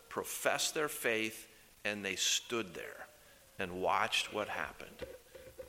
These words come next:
And God came in a powerful way.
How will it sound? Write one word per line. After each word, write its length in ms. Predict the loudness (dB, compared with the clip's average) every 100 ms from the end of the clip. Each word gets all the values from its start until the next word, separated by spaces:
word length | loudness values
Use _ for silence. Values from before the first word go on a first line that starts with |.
| -8
And 120 | -8 -10 -18 -14 -2
God 360 | 0 2 0
came 300 | -2 -4 -4 -8 -18 -20 -20 -16 -10
in 80 | -10
a 40 |
powerful 560 | -6 -2 0 0 -4 -6
way. 360 | -8 -8 -12